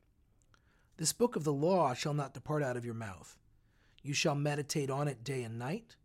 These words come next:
so that you may be careful to act in accordance with all that is written in it.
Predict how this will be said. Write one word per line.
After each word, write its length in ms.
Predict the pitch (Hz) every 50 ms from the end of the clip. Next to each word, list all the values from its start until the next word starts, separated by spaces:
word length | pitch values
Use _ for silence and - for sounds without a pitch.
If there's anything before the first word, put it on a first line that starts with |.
| _ _ _ _ _ _ _ _ _
so 160 | - - -
that 140 | 151 143 139
you 120 | 135 151 156
may 140 | 147 143
be 100 | 131 127
careful 420 | 123 - - - 165 156 - - 147
to 200 | - - - -
act 300 | 143 147 143 147 - - -
in 80 | 131
accordance 480 | 131 123 - - 156 135 135 135 123 -
with 100 | 139 127 -
all 300 | - 151 143 139 143 147
that 100 | 139 131
is 160 | 131 120 110
written 300 | 135 135 - - 123 120 -
in 160 | - 147 143
it. 280 | 120 104 - _ -